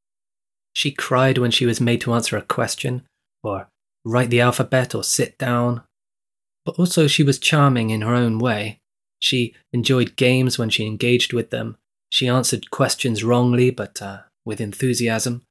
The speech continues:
She was excitable and starstruck when she saw me in the hallway, and that was nice. It wasn't long before the inevitable was confirmed. Louisa had learning difficulties.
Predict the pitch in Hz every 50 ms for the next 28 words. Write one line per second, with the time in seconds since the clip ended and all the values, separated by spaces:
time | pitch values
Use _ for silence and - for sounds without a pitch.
0 | _ _ _ _ _ _ _ _ _ _ _ _ _ _ - - 170 160 156 -
1 | - - - 165 165 160 - 143 127 123 113 110 - - - - 151 147 147 143
2 | - - - - 123 101 - - - 117 110 - 117 - - - 156 147 143 135
3 | 131 127 123 120 123 120 - 135 123 113 107 107 98 - _ _ _ _ _ _
4 | _ _ - 120 123 117 101 101 - - 101 98 95 - - - - - - -
5 | _ _ _ _ _ _ _ _ _ _ _ _ _ _ _ _ _ _ _ _
6 | _ _ _ _ _ _ _ _ _ _ _ _ _ - 160 202 196 185 170 156
7 | 147 165 160 147 135 120 117 - 135 127 117 117 117 120 139 151 143 123 - -
8 | 101 98 - 107 104 104 107 - - - 117 98 - - 120 110 107 104 101 -
9 | - _ _ _ _ _ _ _ _ - 131 143 170 175 143 139 117 113 123 -
10 | 117 123 139 143 143 131 113 107 104 110 101 - - - - 78 - - 95 -
11 | - -